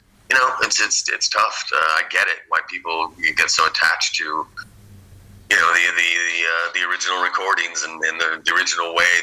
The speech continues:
things, uh, were. But, but I invite people to just create new experiences with the new music. So, you know, when I think about old metal, I think about listening, getting high with my friends in the car, riding around,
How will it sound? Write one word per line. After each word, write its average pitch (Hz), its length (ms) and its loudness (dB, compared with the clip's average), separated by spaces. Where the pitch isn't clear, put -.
things, 87 480 -2
uh, 76 460 -2
were. 92 320 4
But, 95 80 4
but - 140 4
I - 140 4
invite 117 300 2
people 113 260 0
to 101 100 2
just - 440 -2
create 117 360 2
new 117 140 2
experiences 104 760 0
with 90 180 -4
the - 60 -8
new 82 200 0
music. 87 340 -2
So, - 160 2
you 110 80 4
know, 76 100 4
when 98 120 4
I 104 160 4
think - 80 2
about 92 240 2
old 90 400 -6
metal, 87 400 0
I 85 180 2
think 92 140 2
about 87 320 4
listening, 87 480 0
getting 87 400 2
high 85 320 4
with 82 80 -4
my 82 160 2
friends 82 280 0
in 82 60 -6
the 80 80 -2
car, 80 380 2
riding 82 240 0
around, 82 400 -2